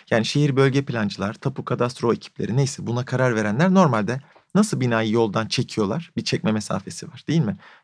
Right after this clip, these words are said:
Yoldan üç metre geride yapacaksın. Yan yana gelen binaların da arasına normalde bir boşluk konması lazım. Sadece depremden dolayı değil, insani olarak da böyle aslında.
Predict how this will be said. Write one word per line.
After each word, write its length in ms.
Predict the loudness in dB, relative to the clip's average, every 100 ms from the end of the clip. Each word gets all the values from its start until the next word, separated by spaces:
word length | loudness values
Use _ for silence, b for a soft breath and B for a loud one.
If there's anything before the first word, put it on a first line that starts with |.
| 2
Yoldan 320 | 2 2 -2
üç 160 | -4
metre 220 | -6 -4 -2
geride 280 | 0 0
yapacaksın. 480 | -2 -4 -10 -10 -12 -14 b b b b
Yan 120 | 4
yana 220 | 4 4
gelen 260 | 4 4 4
binaların 420 | 6 6 6 4
da 100 | 4
arasına 320 | 4 2 4
normalde 440 | 4 4 4 2 2
bir 80 | 0
boşluk 300 | -2 -2 0
konması 360 | 2 2 0
lazım. 280 | -6 -8 -14 _ b b b b b b
Sadece 400 | 2 4 4 4
depremden 500 | 4 6 6 6 6
dolayı 300 | 6 6 6
değil, 260 | 4 4
insani 420 | 6 6 6 4
olarak 280 | 6 4 2
da 120 | 0
böyle 200 | 0 -2
aslında. 400 | -4 -10 -14 -16